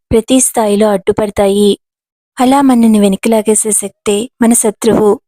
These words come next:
అంతర్గత శత్రువు, బాహ్య శత్రువు, రెండు రకాలుగానూ శత్రువులు ఉంటారు. ఇలాంటి శత్రువులు ఎక్కువైపోయినప్పుడు, ఇటువంటి ప్రతికూల శక్తులు ఎక్కువైపోయినప్పుడు మనం చేసుకునే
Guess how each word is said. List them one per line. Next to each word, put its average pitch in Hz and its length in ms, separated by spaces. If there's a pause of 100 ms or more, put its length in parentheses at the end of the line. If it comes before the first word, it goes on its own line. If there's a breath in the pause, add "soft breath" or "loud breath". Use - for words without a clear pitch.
అంతర్గత 254 520
శత్రువు, 208 640 (140)
బాహ్య 208 300
శత్రువు, 208 600 (140)
రెండు 233 220
రకాలుగానూ 208 840 (140)
శత్రువులు 240 500
ఉంటారు. 208 480 (300)
ఇలాంటి 262 400
శత్రువులు 226 480
ఎక్కువైపోయినప్పుడు, 208 1040 (180)
ఇటువంటి 226 580 (140)
ప్రతికూల 269 480
శక్తులు 220 400
ఎక్కువైపోయినప్పుడు 208 960 (280)
మనం 240 180 (100)
చేసుకునే 220 440